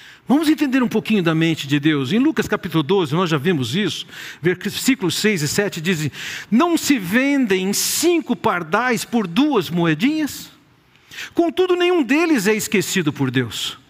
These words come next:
Até os cabelos da cabeça de vocês estão todos contados.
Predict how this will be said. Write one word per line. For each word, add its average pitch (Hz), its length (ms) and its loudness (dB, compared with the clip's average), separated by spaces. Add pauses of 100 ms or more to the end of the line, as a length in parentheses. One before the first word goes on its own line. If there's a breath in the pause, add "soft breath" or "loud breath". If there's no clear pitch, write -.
(580 loud breath)
Até 269 240 0
os 339 120 0
cabelos 269 640 0
da 220 100 0
cabeça 226 560 0
de 196 120 -4
vocês 226 500 0
estão 254 320 0
todos 285 300 -2
contados. 165 720 -2